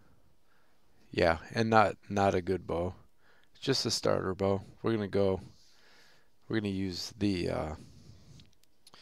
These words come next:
let me get to it here. We're gonna use the Bear Claw. The C B sixty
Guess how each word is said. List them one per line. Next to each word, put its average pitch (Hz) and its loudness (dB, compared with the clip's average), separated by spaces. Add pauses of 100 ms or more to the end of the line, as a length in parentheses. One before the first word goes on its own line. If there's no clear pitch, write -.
(760)
let - -16
me 101 -8
get - -8
to 95 -6
it 90 -6
here. 90 -4 (180)
We're 123 2
gonna 117 0
use 98 -4
the 87 0
Bear 82 0
Claw. 82 -4 (2500)
The 127 8
C - -2
B 113 -2
sixty 107 -2